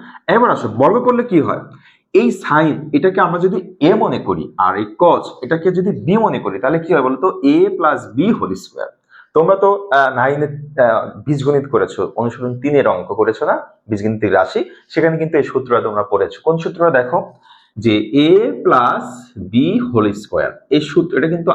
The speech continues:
এমনি দেখাচ্ছি যে এ স্কয়ার প্লাস টু এ বি প্লাস বি স্কয়ার, এই সূত্রটা কিন্তু তোমরা করেছো। এই সূত্রটা আমরা এখানে ব্যবহার করব। এ স্কয়ার, এখানে এ মানে সাইন,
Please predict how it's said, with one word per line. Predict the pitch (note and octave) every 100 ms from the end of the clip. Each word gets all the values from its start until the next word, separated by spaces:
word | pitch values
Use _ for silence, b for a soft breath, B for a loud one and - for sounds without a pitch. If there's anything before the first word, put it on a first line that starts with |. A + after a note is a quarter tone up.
| -
এমনি | C#3+ D3+
দেখাচ্ছি | B2 A2 A2+ B2 - A#3 A#3+ B B B -
যে | G#2 G2 -
এ | C3+ E3
স্কয়ার | - - F#3 G3+ G3+
প্লাস | D3+ C#3 F3 - - - _
টু | C#3+ D3 F3 A#3+ -
এ | C3
বি | B2+ C#3+ G#3+ - C3+
প্লাস | C3 G3 C4 - - _ _ _ _ _ _ -
বি | G2 B2 F#3+
স্কয়ার, | E3+ - G2 D#2 -
এই | F3+
সূত্রটা | F3+ F#3 G3+
কিন্তু | G3+ G#3
তোমরা | G#3+
করেছো। | G#3+ C4+ - - A2 - -
এই | A#3+ C#4
সূত্রটা | C#4 B3 A#3+ A3+
আমরা | G3 D#3
এখানে | C#3
ব্যবহার | G2 F#2+ F#2+
করব। | F#2 E2+ - - -
এ | G3 C4 C4
স্কয়ার, | - - A3+ A3
এখানে | F3+ A3 G#3+
এ | - G3
মানে | G3 G3
সাইন, | F#3 - D#3